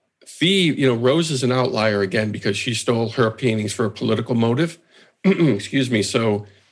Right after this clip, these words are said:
she wasn't looking to monetize them. In the vast majority of these masterpiece heists, people are looking to monetize them.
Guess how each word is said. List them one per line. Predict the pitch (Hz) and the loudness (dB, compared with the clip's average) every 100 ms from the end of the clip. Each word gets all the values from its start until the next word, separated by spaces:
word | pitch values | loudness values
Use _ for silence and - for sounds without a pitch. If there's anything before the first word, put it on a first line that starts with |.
| _ _ - _ | _ _ -20 _
she | - - | -6 -2
wasn't | 156 160 139 131 | 2 2 0 0
looking | 135 135 120 | 0 2 0
to | 107 110 | 0 -2
monetize | 92 101 117 127 127 135 131 139 | -2 -2 2 0 0 0 0 0
them. | 151 160 160 - | -2 -2 -4 -2
In | 113 | -2
the | 107 | 0
vast | 120 123 139 - | -2 -2 -4 -4
majority | 110 123 117 117 104 | -2 0 0 0 -4
of | |
these | - 101 110 | -6 -6 0
masterpiece | 113 127 123 - 98 85 | 0 0 -6 -2 -4 -2
heists, | 98 87 - - - _ _ - - _ | -2 -2 -4 -8 -12 _ _ -20 -20 _
people | 135 120 110 | -4 0 0
are | |
looking | 104 107 98 | 0 -2 -4
to | 104 | -2
monetize | 92 95 90 - - - | -2 0 -2 -4 -8 -10
them. | - - | -10 -14